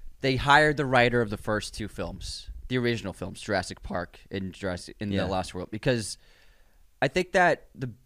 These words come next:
Speaker 1: the biggest weakness to the modern trilogy was the writing. The first film was pretty good, but then it was just, Jurassic World Dominion's one of the worst movies I've ever seen this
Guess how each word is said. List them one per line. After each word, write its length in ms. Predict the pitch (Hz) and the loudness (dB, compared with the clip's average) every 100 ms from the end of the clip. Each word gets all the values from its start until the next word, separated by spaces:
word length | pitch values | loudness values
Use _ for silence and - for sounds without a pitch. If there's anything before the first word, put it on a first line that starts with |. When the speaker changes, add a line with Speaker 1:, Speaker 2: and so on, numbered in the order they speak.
| - - | -12 -4
Speaker 1:
the 100 | 135 | 2
biggest 400 | 170 190 196 156 | 2 4 2 2
weakness 340 | 170 170 147 | 0 2 -2
to 100 | - | 0
the 120 | 135 | 0
modern 540 | 127 131 135 131 113 - - - - | 4 4 6 4 -2 -6 -20 -20 -18
trilogy 420 | - 170 185 104 98 | -2 0 2 0 -2
was 240 | 104 95 | -2 -2
the 100 | 98 | 0
writing. 400 | 113 - 82 85 _ _ _ _ - | 0 0 -6 -12 _ _ _ _ -8
The 80 | |
first 260 | 131 214 233 | 2 2 4
film 140 | 254 208 | 2 2
was 140 | 190 | 0
pretty 280 | - 180 151 | 2 2 4
good, 340 | 160 147 98 | 4 4 2
but 140 | 117 123 | -4 0
then 160 | 156 | 2
it 40 | 160 | 2
was 120 | 120 | 0
just, 300 | 117 - - | -4 -8 -8
Jurassic 440 | 127 151 233 190 | 2 2 4 0
World 180 | 131 151 | 2 0
Dominion's 560 | 117 123 160 98 87 - - | 2 0 0 -2 -4 -10 -8
one 160 | 123 | -4
of 40 | 196 | -2
the 80 | 117 | 2
worst 220 | 123 131 | 0 0
movies 240 | 135 113 | -2 -2
I've 100 | 98 | -2
ever 140 | 101 101 | -2 -4
seen 340 | - 117 95 - | -4 -6 -6 -6
this 300 | 101 - | -6 -6